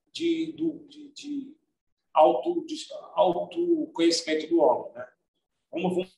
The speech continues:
vamos lembrar que os nossos antepassados coletores, eles, eles faziam experimentações na floresta, né? Então, é, eles, eh, os cogumelos acabaram sendo ingeridos de, de forma aleatória, não foi de forma proposital, foi de forma aleatória.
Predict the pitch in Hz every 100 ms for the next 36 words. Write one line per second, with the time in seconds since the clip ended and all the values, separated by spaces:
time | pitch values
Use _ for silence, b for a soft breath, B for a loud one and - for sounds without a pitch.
0 | - 185 190 175 165 175 - 170 151 135
1 | 151 151 - - - - 139 147 139 -
2 | 143 135 139 147 170 - 151 147 135 -
3 | - - _ _ _ 139 139 135 - -
4 | - - - 156 165 180 - 170 180 185
5 | 202 - 190 185 - - - 135 127 123
6 | - - 131 120 - 151 151 123 _ _
7 | _ _ _ 131 127 127 131 139 - -
8 | 427 - - - - 320 - 147 160 156
9 | - - 156 - 156 165 - - 156 220
10 | - - - - - - - 160 165 170
11 | 165 160 151 135 123 110 - _ _ _
12 | _ 156 175 196 - 156 139 - - 180
13 | 175 - 175 170 170 170 165 - 120 -
14 | - - 147 165 185 - 113